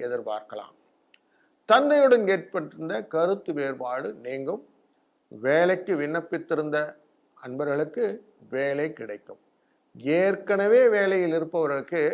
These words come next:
நிர்வாகத்தின் ஆதரவு, அதனால் சில சலுகைகள்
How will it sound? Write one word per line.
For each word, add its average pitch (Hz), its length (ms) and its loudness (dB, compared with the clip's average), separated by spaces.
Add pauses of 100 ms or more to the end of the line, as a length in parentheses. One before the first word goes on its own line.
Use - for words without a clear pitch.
நிர்வாகத்தின் 160 920 -2
ஆதரவு, 165 680 -2 (560)
அதனால் 175 460 0
சில 135 240 -4
சலுகைகள் 131 640 -6